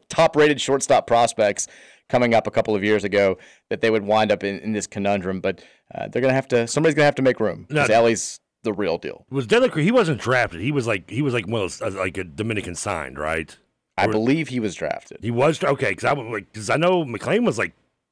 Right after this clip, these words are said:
Speaker 2: top, I think he was, like, fifteenth.
Speaker 1: McClain was a big draft
Speaker 2: India
Speaker 1: pick.
Speaker 2: was a top, like, five or six pick. He went early.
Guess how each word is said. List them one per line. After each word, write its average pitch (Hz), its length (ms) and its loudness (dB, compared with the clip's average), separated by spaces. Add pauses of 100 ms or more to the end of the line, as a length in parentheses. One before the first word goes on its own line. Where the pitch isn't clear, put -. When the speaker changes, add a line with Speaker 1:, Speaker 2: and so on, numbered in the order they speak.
(100)
Speaker 2:
top, - 320 -4
I - 60 -12
think 113 160 -4
he 147 40 -6
was, 151 80 -4
like, - 160 -6
fifteenth. 95 760 -12
Speaker 1:
McClain 127 280 2
was 123 100 2
a 117 40 -4
big 120 160 2
draft 101 180 4
Speaker 2:
India 165 160 2
Speaker 1:
pick. 170 80 4
Speaker 2:
was 143 140 2
a 113 40 -4
top, 123 320 -2
like, 98 160 -4
five 104 260 -2
or 82 60 -8
six - 300 -6
pick. 78 320 -10
He 107 100 -4
went 120 220 -2
early. 71 520 -4